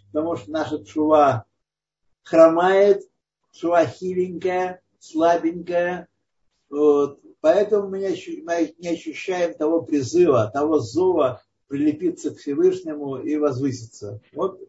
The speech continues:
это, так сказать, ответ на вопрос, почему мы этого не чувствуем. Но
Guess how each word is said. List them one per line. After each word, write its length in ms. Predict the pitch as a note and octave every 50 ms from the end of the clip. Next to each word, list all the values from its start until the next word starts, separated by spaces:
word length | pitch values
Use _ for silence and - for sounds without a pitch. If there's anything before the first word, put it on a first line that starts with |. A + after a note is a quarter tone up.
| _ _ _ -
это, 280 | D#3+ E3 D#3+ E3+ D3+
так 160 | C#3 C3+ B2+
сказать, 220 | - - C#3 A2+ B2
ответ 380 | C#3+ - - D#3 E3 E3 E3
на 160 | D#3+ C#3+ C#3 C3+
вопрос, 320 | B2+ - D3+ D#3+ D3+ -
почему 400 | - C#3 - - C#3+ D3+ D#3 D#3
мы 100 | D3 C#3+
этого 200 | C#3 D3+ D3 C3+
не 160 | C#3 C3+ C3
чувствуем. 520 | - - B2+ - - - - - - - _ _ _ _ _ _ _ _ _ _ _ _ _ _ _ _ _ _ _ _ _ _ _ _ - - - _ _ _ _ _ _ _ _ _ _ _ _ _ _ -
Но 440 | D#3 F#3 G#3+ A3+ G#3+ G3 - -